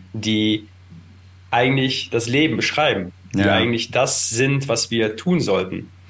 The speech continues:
Speaker 2: Wie der Kurt Tepperwein immer sagt, sein, sein neues So-Sein. Also es ist quasi einfach mein neues So-Sein. So bin ich halt sozusagen. So ist mein Leben. Und nicht ab und zu ist es so und dann ist es aber auch wieder ganz anders, sondern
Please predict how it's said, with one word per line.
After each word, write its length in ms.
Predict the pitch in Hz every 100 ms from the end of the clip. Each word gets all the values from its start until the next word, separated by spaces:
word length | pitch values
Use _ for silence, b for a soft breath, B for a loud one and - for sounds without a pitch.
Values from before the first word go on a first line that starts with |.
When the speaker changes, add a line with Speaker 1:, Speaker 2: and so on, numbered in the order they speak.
| B B B B
Speaker 2:
Wie 80 | 113
der 100 | 110
Kurt 240 | 135 135
Tepperwein 480 | 135 131 127 104 104
immer 220 | 101 98
sagt, 320 | 90 95 90
sein, 400 | - 98 98 95 B B B
sein 280 | - 113 113
neues 460 | 113 127 131 - -
So-Sein. 760 | - - 107 101 110 117 90 82 -
Also 180 | 104 98
es 100 | -
ist 220 | 135 -
quasi 320 | 113 110 113
einfach 360 | 113 117 120 107
mein 220 | 107 110
neues 420 | 110 135 139 - -
So-Sein. 500 | 113 117 131 196 113
So 100 | 110
bin 180 | 180 185
ich 220 | 107 -
halt 200 | 101 101
sozusagen. 540 | - - 101 95 98
So 140 | - 131
ist 240 | 135 135
mein 180 | 123 107
Leben. 400 | 107 151 95 92
Und 260 | 110 101
nicht 320 | 117 117 - - B B B
ab 240 | 135 113 -
und 80 | 113
zu 200 | 135 135
ist 120 | 131
es 160 | 131 -
so 180 | 131 127
und 140 | 113
dann 140 | 113 117
ist 120 | 107
es 140 | 104
aber 160 | 110 107
auch 180 | 104 104
wieder 180 | 107
ganz 220 | 104 110 104
anders, 380 | 113 117 120
sondern 380 | - 113 110 101